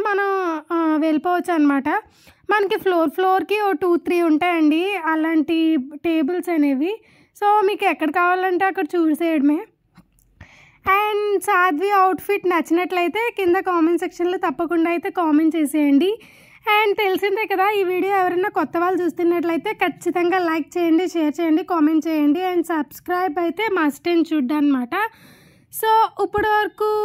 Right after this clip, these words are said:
సపోర్ట్ చేసిన ప్రతి ఒక్కరికి thank you so much. And ఇలాగే సపోర్ట్ చేస్తూ ఉండండి. And మీరు కూడా కామెంట్ అయితే చేయండి, కామెంట్ సెక్షన్‌లో తప్పకుండా కామెంట్ అయితే చేయండి. ఈ వీడియో ఎవరెవరు చూస్తున్నారో వాళ్ళు కూడా అయితే కామెంట్ చేయండి.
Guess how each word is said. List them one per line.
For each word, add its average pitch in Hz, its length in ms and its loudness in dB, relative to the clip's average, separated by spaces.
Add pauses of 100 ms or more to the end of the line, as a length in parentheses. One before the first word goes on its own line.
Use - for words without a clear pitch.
(520)
సపోర్ట్ 370 420 -2
చేసిన 370 300 -2
ప్రతి 330 320 -2
ఒక్కరికి 349 460 -4
thank 302 320 2
you 370 80 0 (100)
so 359 80 0 (160)
much. 427 180 -2 (120)
And 359 200 2
ఇలాగే 320 300 0
సపోర్ట్ 320 480 -4
చేస్తూ 330 300 -2
ఉండండి. 311 460 2 (720)
And 440 200 -4 (600)
మీరు 403 200 -2 (100)
కూడా 427 140 -2 (100)
కామెంట్ 349 380 0
అయితే 453 180 -6 (140)
చేయండి, 320 380 0 (120)
కామెంట్ 320 320 2
సెక్షన్‌లో 330 360 -2
తప్పకుండా 339 720 -4
కామెంట్ 302 340 2
అయితే 320 120 -4 (100)
చేయండి. 285 320 2
ఈ 349 100 0
వీడియో 311 360 2
ఎవరెవరు 302 360 0
చూస్తున్నారో 320 520 0
వాళ్ళు 302 320 0
కూడా 320 260 -2
అయితే 349 220 -4 (120)
కామెంట్ 302 380 2
చేయండి. 277 360 2